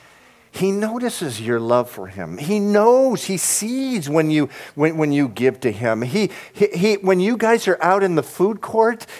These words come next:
and, and you're talking about the word of God, he hears it. He does. And, uh, it, it says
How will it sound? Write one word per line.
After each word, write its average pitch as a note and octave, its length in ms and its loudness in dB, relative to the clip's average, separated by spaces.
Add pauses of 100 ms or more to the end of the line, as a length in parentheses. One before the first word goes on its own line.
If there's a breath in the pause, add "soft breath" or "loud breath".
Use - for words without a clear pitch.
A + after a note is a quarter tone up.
(160 loud breath)
and, E3+ 140 0
and E3 220 0
you're F#3 140 4
talking F#3+ 680 -2
about C#3+ 440 2
the C3 100 2
word D#3 420 2
of E3 160 -2
God, F#3+ 400 4 (160 loud breath)
he G#3+ 200 -2
hears C4 800 -2
it. - 480 2 (260 soft breath)
He G#3+ 180 0
does. A3 920 2 (1040 soft breath)
And, F3 140 4
uh, E3+ 100 4
it, E3 160 2
it E3+ 100 -4
says B3 360 4